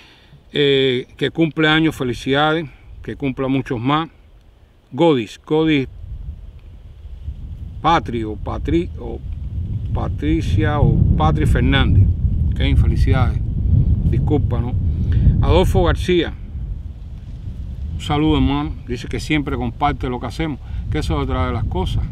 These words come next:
que yo agradezco mucho a los amigos que no solamente me mandan, eh, me piden que les mande un saludo, sino inclusive yo los saludo con, a todos los saludo por igual, ¿no? A todos les respondo por igual. Pero me alegra mucho cuando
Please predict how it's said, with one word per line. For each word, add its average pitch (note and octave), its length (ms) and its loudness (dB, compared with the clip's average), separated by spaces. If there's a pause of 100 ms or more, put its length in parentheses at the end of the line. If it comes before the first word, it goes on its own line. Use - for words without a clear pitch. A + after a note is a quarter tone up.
que A#2+ 100 -2
yo B2+ 140 0
agradezco C3 460 -2
mucho C#3+ 440 -2 (720)
a C3 140 -4
los B2+ 80 -4
amigos C#3 520 2 (240)
que D3 140 -2
no E3+ 100 -2
solamente E3+ 500 0
me C#3+ 120 -2
mandan, C#3+ 640 0
eh, A#2+ 180 -2
me B2 160 0
piden D#3 320 4
que B2+ 120 -4
les A#2+ 100 -2
mande C3+ 240 2
un B2+ 60 4
saludo, C3 460 2 (720)
sino C3+ 300 2
inclusive D3 460 2
yo C3 100 2
los C#3 140 -2
saludo C#3+ 460 -2
con, A#2 220 -8 (260)
a B2+ 120 -8
todos G#3+ 220 4
los C#3+ 140 -2
saludo C#3 260 -2
por A#2+ 140 -6
igual, C3+ 260 -4
¿no? D#3+ 160 -8
A - 160 -6
todos E3 200 0
les C#3 120 0
respondo C#3+ 340 -2
por B2 120 -2
igual. B2+ 260 -4 (580)
Pero E3 160 0
me D#3+ 80 0
alegra F3 300 2
mucho F3 300 0
cuando C#3+ 400 -2